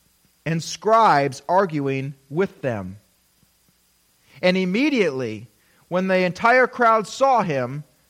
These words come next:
they were amazed. And as they ran up, they were greeting him. And he asked them, "What are you arguing with them?" And one of the crowd answered him, "Teacher,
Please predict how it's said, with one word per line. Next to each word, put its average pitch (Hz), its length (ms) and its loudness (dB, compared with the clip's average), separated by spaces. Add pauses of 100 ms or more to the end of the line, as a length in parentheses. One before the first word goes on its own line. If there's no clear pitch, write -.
(100)
they 160 140 0
were 156 220 0
amazed. 165 840 -6 (580)
And 139 140 -8
as 135 180 -2
they 147 140 -2
ran 170 320 0
up, 180 200 -4 (560)
they 135 140 -6
were 131 140 -6
greeting 131 500 -8
him. 92 380 -12 (1900)
And 190 120 0
he 226 80 0
asked 247 400 -2
them, 175 460 -2 (760)
"What 214 220 0
are 277 120 6
you 240 160 -4
arguing 208 560 0
with 107 160 -14
them?" 95 320 -16 (1040)
And 170 120 -4
one 247 180 2
of 277 100 0
the 254 80 -2
crowd 269 400 4
answered 208 460 -4
him, 117 300 -8 (280)
"Teacher, 190 600 0